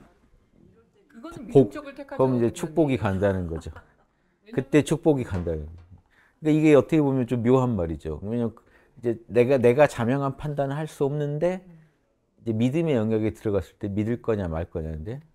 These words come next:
Speaker 2: 그동안 이 사람을 내가 지켜봤을 때 꾸준히 자명한 말만 했기 때문에 요 부분은 내가 체험은 못 해봤지만 저 말씀이, 를 신뢰한다 정도의 그 믿음. 그 믿음만 있으면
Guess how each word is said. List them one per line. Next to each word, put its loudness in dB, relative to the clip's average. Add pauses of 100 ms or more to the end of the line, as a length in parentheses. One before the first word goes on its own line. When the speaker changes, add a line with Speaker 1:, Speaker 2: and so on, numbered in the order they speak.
(800)
Speaker 2:
그동안 0
이 0
사람을 0
내가 4
지켜봤을 -4
때 -2 (580)
꾸준히 -6
자명한 -4
말만 -4
했기 -10
때문에 -8 (540)
요 2
부분은 -2
내가 -2
체험은 -4
못 -2
해봤지만 -6
저 -4
말씀이, -6 (800)
를 -2
신뢰한다 -6
정도의 -6
그 -8
믿음. -8 (560)
그 -4
믿음만 -2
있으면 -10